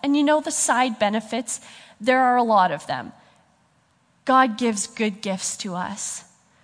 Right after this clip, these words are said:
but that's not the be-all, end-all.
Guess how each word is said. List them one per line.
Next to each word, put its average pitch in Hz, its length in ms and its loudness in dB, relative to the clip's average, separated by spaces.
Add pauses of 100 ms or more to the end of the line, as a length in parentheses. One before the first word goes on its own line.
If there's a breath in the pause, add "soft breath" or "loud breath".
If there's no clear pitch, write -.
(360 soft breath)
but 233 300 2 (1400)
that's 240 400 0
not 226 240 -2
the 208 80 -10
be-all, 185 460 -4
end-all. - 500 -12